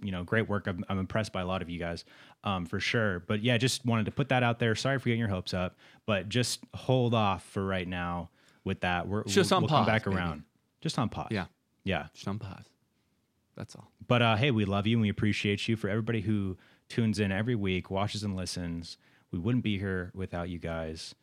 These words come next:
Speaker 1: Um, and we hope you have a wonderful fucking week, wonderful day. Happy Halloween.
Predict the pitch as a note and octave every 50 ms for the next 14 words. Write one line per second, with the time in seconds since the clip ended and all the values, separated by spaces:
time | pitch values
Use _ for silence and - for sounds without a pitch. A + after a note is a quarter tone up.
0 | _ _ _ _ _ _ - E2+ E2+ E2+ D#2+ D#2 D#2 D2+ D2+ D2+ - G2+ - _
1 | _ C3 G#2+ G2 F#2+ A2 G#2 - G2+ G2 F#2 F2+ F2+ F2 F#2+ A2+ B2 A#2 - B2
2 | - - B2 A#2+ - B2 G2 F2+ E2 D#2+ D#2 _ - _ _ _ _ - G2+ A2+
3 | - A2+ G#2 - F2 D#2+ D#2+ D#2+ D#2+ D#2+ _ _ _ _ _ _ _ _ _ -
4 | - G#2+ - B2+ A#2 B2+ B2+ B2 G2 D#2+ D#2 D#2 D#2 D#2 E2